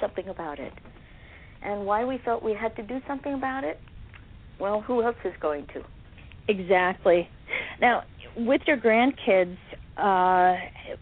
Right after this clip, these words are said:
Speaker 2: do you, are you very active with the community? Um, can you talk about that, how, how you've been able to interact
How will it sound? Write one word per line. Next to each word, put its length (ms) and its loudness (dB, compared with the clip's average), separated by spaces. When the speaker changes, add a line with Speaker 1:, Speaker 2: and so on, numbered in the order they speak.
Speaker 2:
do 80 -2
you, 380 2
are 60 4
you 160 0
very 340 6
active 580 2
with 100 0
the 200 -16
community? 580 2
Um, 640 2
can 140 2
you 80 -2
talk 240 2
about 340 2
that, 340 4
how, 280 2
how 140 2
you've 260 -4
been 100 0
able 260 0
to 200 -8
interact 600 0